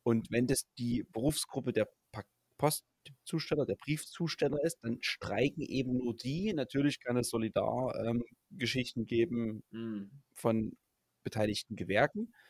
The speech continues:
Speaker 1: Keine Ahnung, die Packer in den Verteilzentren, was auch immer, je nachdem, wie du angestellt bist. So. Wichtig ist natürlich dazu, dass du einen Betriebsrat in deiner Firma hast.
Speaker 2: Mhm.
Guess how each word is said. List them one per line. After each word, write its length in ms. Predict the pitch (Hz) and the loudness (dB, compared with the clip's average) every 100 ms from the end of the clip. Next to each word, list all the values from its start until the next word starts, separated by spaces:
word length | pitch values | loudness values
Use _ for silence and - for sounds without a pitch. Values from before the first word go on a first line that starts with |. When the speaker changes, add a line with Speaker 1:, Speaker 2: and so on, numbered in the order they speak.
| - - - _ _ _ _ _ _ _ - - | -20 -20 -20 _ _ _ _ _ _ _ -20 -12
Speaker 1:
Keine 200 | 117 110 | -6 -4
Ahnung, 120 | 113 | -6
die 120 | 104 | -6
Packer 580 | - 117 113 110 110 98 | -2 0 2 2 0 -4
in 140 | 104 | -4
den 100 | 98 | -4
Verteilzentren, 920 | 101 104 117 143 - 127 123 - 120 - | -6 0 2 2 2 0 0 0 0 0
was 180 | - 104 | 0 0
auch 120 | 98 | 0
immer, 280 | 85 139 151 131 | 2 4 2 2
je 80 | 127 | 0
nachdem, 240 | 143 131 | 2 2
wie 40 | 123 | 4
du 80 | |
angestellt 640 | 110 117 135 - 107 110 - | 6 6 4 2 4 4 2
bist. 300 | 175 - - _ _ _ _ _ - | -4 -4 -14 _ _ _ _ _ -8
So. 260 | 110 101 _ _ _ _ _ _ - | -6 -6 _ _ _ _ _ _ 2
Wichtig 440 | 135 202 - 180 | 4 4 0 -2
ist 120 | 151 | 0
natürlich 320 | 135 123 113 - | 0 0 0 2
dazu, 320 | 110 - 127 | 0 0 -4
dass 140 | 120 | -4
du 80 | 135 | -4
einen 60 | 113 | -4
Betriebsrat 680 | - 151 165 - - 110 | -2 0 0 -2 -4 -4
in 80 | 101 | -4
deiner 200 | - 95 | -4 -6
Firma 360 | - 98 92 98 | -4 -4 -6 -10
hast. 260 | - - - _ _ _ _ _ | -12 -14 -20 _ _ _ _ _
Speaker 2:
Mhm. 460 | 120 120 107 98 | -10 -8 -8 -10